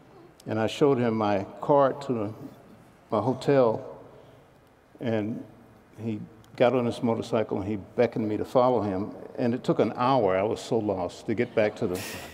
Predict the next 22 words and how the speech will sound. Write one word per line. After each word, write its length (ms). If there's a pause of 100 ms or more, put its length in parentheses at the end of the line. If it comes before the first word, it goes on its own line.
(160)
<laughs> 460
hotel. 600 (1040)
And 120
I 60
tried 380
to 140 (440)
pay 220
him 180
and 120
he 100
wouldn't 240
take 200
any 140
money. 400 (320)
That's 260
just 180
how 140
nice 380
they 140
were 200
to 160
me. 160